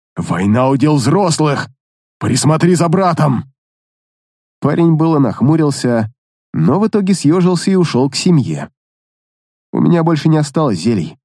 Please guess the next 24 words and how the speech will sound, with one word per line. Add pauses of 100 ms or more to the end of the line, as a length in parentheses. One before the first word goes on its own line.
(340)
ответил
я. (1040)
"Если
хотите,
спросите
у
него". (800)
Я
ткнул
пальцем
в
Газа, (340)
который
явно
не
горел
желанием
рисковать
жизнью. (840)
Чернокнижник
ожидаемо
отдал
собственную
ёмкость